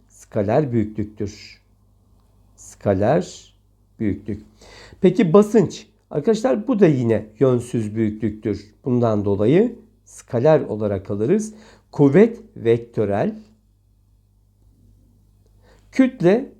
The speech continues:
yine skaler. Bir de basit bir ayrım.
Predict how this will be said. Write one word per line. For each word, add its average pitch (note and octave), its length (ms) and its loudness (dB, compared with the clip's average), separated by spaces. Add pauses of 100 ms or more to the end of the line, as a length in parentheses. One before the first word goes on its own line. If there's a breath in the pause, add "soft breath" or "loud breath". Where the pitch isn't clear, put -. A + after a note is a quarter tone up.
yine C#3+ 440 0
skaler. G#2 500 -6 (320 soft breath)
Bir - 40 -16
de G#3+ 160 4
basit B3 340 0
bir A3+ 120 -2 (100)
ayrım. D3+ 440 2